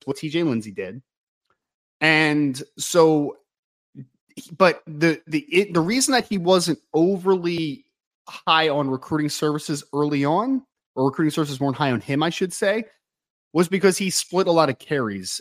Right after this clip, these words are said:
as a sophomore. He ran for almost nine hundred yards, but he did so on, like, eighty-something carries. He averaged, like, eleven yards per carry, also averaged twenty-seven yards per,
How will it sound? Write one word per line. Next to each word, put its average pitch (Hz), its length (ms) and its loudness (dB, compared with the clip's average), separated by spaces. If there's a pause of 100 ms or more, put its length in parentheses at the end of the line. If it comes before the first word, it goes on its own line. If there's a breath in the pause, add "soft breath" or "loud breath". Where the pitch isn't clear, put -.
as 120 180 -4
a 110 60 -10
sophomore. 104 540 -6
He 180 120 -6
ran 202 320 2
for 143 280 0
almost 156 360 -4
nine 139 240 -2
hundred 160 260 -2
yards, 165 440 -2 (360 soft breath)
but 160 120 2
he 151 60 2
did 147 240 -2
so 131 340 2
on, 117 160 -2
like, 110 280 -12
eighty-something 156 680 -4
carries. 98 320 -8
He - 80 -2
averaged, 226 160 0
like, 220 80 -4
eleven 135 500 -2
yards 175 300 0
per 151 120 -8
carry, 110 500 -4 (340)
also 170 280 2
averaged 160 240 0
twenty-seven 165 540 -4
yards 139 300 -2
per, 113 220 -10